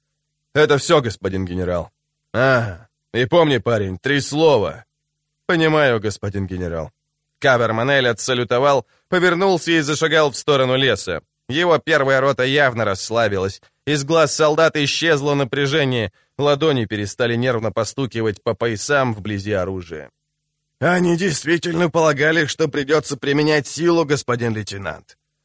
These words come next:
Вяляргорф вырос откуда-то сбоку. "И чем мы заслужили такое?" "Понятия не имею, Вархан. Ни малейшего". Кеннет пожал плечами.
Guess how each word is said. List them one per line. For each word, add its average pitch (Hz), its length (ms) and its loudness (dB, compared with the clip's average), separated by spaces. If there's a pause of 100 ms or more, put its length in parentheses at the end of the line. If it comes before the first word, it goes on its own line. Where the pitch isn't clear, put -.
(100)
Вяляргорф 131 760 2
вырос 123 360 0
откуда-то 120 500 -2
сбоку. 104 500 -8 (420)
"И 135 200 0
чем 156 300 0
мы 170 100 2
заслужили 180 600 -2
такое?" 107 580 -8 (760)
"Понятия 143 640 0
не 107 180 -2
имею, 92 320 -4
Вархан. 85 560 -4 (180)
Ни 110 240 -2
малейшего". 135 720 0 (520)
Кеннет 131 500 2
пожал 113 340 0
плечами. 85 640 -8